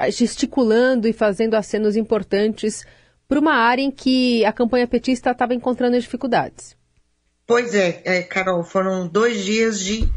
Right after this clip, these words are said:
Speaker 2: do chamado efeito Meirelles. A bolsa subiu,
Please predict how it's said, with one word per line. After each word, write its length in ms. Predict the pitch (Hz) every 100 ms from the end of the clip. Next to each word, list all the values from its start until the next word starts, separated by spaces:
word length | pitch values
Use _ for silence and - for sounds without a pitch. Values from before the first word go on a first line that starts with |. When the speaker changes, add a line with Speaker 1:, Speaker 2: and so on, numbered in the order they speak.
| - - -
Speaker 2:
do 140 | 226
chamado 600 | 226 214 196 208 214 208
efeito 640 | 202 202 - 233 254 -
Meirelles. 800 | 226 233 226 202 202 180 160 160
A 120 | 190 190
bolsa 420 | 170 185 185 196
subiu, 640 | - 226 214 262 254 240